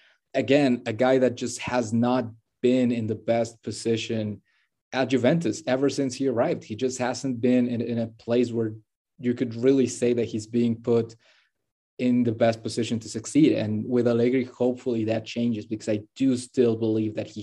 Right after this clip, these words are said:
has a lot of good skills and a lot of talent. And I think he, if he puts it all together, he could be a really productive player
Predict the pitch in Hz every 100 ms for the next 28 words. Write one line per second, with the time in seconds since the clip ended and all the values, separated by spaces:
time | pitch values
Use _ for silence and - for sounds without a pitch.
0 | 110 104 - - 104 107 104 107 104 -
1 | _ _ _ 120 117 - - 110 - -
2 | _ _ _ - 110 110 120 120 107 -
3 | 104 101 101 120 113 113 107 120 113 113
4 | 117 110 - - 117 - 139 131 127 120
5 | 113 110 110 110 - _ _ - 117 113
6 | 117 107 107 117 110 110 104 107 101 110
7 | - - 104 101 98